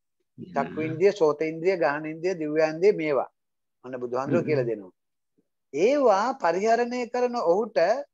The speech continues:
Speaker 2: පරිදාහ උපදිනවා.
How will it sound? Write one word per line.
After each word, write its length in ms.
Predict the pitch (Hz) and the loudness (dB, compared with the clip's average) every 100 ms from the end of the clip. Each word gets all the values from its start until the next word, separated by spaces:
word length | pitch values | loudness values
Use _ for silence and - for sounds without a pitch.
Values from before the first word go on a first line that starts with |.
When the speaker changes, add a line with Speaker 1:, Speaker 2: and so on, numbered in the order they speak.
| _ _ _ _ _ _ _ _ _ _ _ _ _ | _ _ _ _ _ _ _ _ _ _ _ _ _
Speaker 2:
පරිදාහ 540 | 110 131 151 165 165 120 95 _ _ _ _ _ _ _ _ - | -8 -6 -2 0 0 -4 -12 _ _ _ _ _ _ _ _ -20
උපදිනවා. 560 | 175 247 277 196 104 | -10 -8 -8 -8 -10